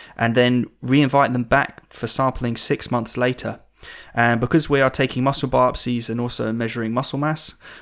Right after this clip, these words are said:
we ha-, will therefore get an indication of how much muscle mass does someone maintain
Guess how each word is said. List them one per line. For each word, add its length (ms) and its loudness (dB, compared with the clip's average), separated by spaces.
we 180 -2
ha-, 220 0
will 180 -4
therefore 320 -2
get 120 -2
an 100 -2
indication 500 -4
of 80 -10
how 160 -6
much 240 -8
muscle 260 -2
mass 240 -4
does 140 -4
someone 300 -4
maintain 640 -6